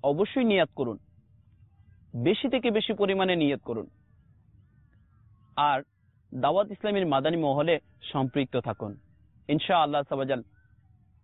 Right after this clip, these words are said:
আপনাদের মধ্যে সুন্নতের জজবা আসবে, সুন্নতের প্রেরণা আসবে।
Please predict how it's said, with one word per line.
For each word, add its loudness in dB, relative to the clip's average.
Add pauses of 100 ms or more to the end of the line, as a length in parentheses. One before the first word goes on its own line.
(560)
আপনাদের 0
মধ্যে -2 (400)
সুন্নতের 2
জজবা 0
আসবে, -6 (300)
সুন্নতের 2
প্রেরণা 2
আসবে। -10